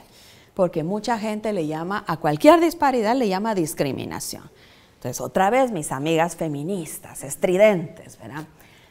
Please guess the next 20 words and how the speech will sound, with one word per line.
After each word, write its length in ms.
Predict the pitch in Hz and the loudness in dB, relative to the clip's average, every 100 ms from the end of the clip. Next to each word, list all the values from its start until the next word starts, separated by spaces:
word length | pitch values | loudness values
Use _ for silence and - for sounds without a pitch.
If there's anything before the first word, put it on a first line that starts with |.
| - | 0
Los 260 | 254 254 302 | 0 4 6
hombres 460 | 320 311 302 277 | 8 6 2 2
ganan 340 | 233 226 233 220 | 0 -2 -2 -2
más 220 | 208 202 | -4 -4
que 140 | 226 | -4
las 200 | 208 170 | -2 -2
mujeres, 540 | 170 175 233 180 160 156 | -4 -4 -2 -2 -2 -8
efectivamente. 800 | 143 135 131 131 156 285 240 147 | -10 -14 -12 -10 -10 -10 -12 -10
Como 320 | 160 147 147 | -6 -6 -2
grupo, 400 | 180 311 - 427 | 0 0 2 -2
sí. 240 | - 139 - _ - _ _ - - - | -2 -8 -10 _ -20 _ _ -20 -20 -4
Las 160 | 220 214 | 0 0
mujeres 400 | 185 277 302 277 | 0 0 0 0
somos 260 | 277 269 | -2 -2
discriminadas 640 | 254 240 226 190 175 220 233 | -2 -2 -4 -4 -4 -6 -8
porque 180 | 185 156 | -6 -6
los 200 | 147 165 | -6 -8
hombres 280 | 170 170 | -8 -8
ganan 380 | 156 147 147 - | -8 -8 -8 -10
más. 380 | - - - | -14 -16 -20